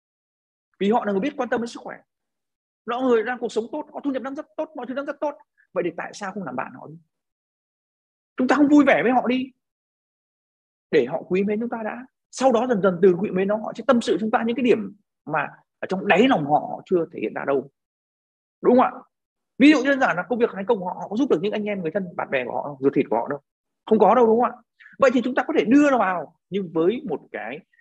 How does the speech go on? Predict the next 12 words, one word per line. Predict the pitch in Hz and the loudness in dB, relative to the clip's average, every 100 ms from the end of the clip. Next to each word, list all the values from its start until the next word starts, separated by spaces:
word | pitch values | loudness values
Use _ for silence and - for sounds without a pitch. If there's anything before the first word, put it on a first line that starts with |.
| _ _ _ _ _ _ | _ _ _ _ _ _
cơ | 190 190 | 0 2
hội, | 170 170 - _ | 0 -6 -8 _
một | 123 110 | -16 -12
cái | 156 170 | -4 2
điều | 135 101 | 2 0
kiện, | 139 110 | -4 -6
một | 107 _ | -12 _
cái | 156 | -12
hoàn | 151 - - | -10 -12 -12
cảnh | 104 98 | -12 -6
nào | |
đó | 98 139 | -4 -4